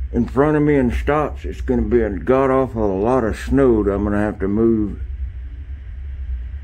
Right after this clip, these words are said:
Uh, he's still doing about the same. But you walk up past that overpass up here about a quarter mile, and there's a,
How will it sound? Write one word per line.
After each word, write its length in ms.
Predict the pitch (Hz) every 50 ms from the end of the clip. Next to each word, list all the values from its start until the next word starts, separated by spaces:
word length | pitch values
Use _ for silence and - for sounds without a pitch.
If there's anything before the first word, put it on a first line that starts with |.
| - - - - - - - - - - - - - - - - - - - - - - - - - - - - - - - - - - - - - - - - - - - - - - - - - - - - -
Uh, 760 | - 98 107 104 104 101 101 95 98 95 95 95 92 90 87 - - - - - - - - - - - - - - - - - - - - - - - - -
he's 240 | 107 113 117 110 -
still 320 | - - 117 113 104 98
doing 300 | 95 107 110 107 107 101
about 320 | 98 95 104 107 98 90 -
the 80 | 92
same. 520 | 90 - 123 117 113 113 107 107 104 98 - - - - - - - - - - - - - - - - - - - - - - - - - - - - - - - - - - - - - - - - - - - - - - -
But 320 | 117 131 131 98 - -
you 100 | 120 120
walk 320 | 113 131 147 156 160 147 151
up 220 | 135 - - -
past 400 | - 170 180 180 175 170 - -
that 160 | 139 135 131
overpass 720 | 131 131 131 123 123 113 - 131 135 131 131 127 120 - -
up 160 | 127 107 -
here 420 | 110 131 123 123 131 117 90 - - - - - - - - - - - -
about 160 | 123 131 123 113
a 60 | 110
quarter 340 | - - 131 131 127 127 120
mile, 460 | 113 120 127 127 127 123 123 123 120
and 120 | 113 117
there's 300 | 120 123 123 120 113 101
a, 220 | 110 - - -